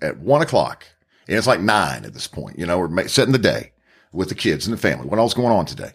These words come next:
Let's go see Nana and Mister Al, or we're gonna go to North Point or whatever. We're gonna leave at one o'clock. It is three before we're ever out the door.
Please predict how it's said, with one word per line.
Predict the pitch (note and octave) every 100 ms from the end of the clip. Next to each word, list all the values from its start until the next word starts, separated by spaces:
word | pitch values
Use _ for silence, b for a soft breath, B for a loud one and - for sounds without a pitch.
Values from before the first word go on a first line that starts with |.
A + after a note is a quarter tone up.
| b b b -
Let's | G2
go | C3
see | C3 E3
Nana | C#3+ F2 A1 - _
and | G2
Mister | G#2 - C3
Al, | G2+ F2+ - -
or | - G#2+
we're | G#2+ A2+
gonna | B2
go | A2+ A#2+ A#2+ A#2+ b b b
to | -
North | C3+ D3 D3
Point | - F#2 B1
or | D#2
whatever. | A2+ C3+ G2 F2
We're | G#2
gonna | C#3 D3+
leave | D#3 G2+
at |
one | G#2+ C3+
o'clock. | C3+ - G2 A1+ B B B -
It | D#3+ G#3
is | F3+ B2 - - _
three | C3+ D#3+ C3+ B1+ - _ _ _ _ _ _ _ _ _ _ _ - E2+
before | - - D3 B2 G2 - _ _ _ _ _ _ -
we're | B2 A#2
ever | B2+ A#2+
out | F#2+
the | F#2+
door. | - -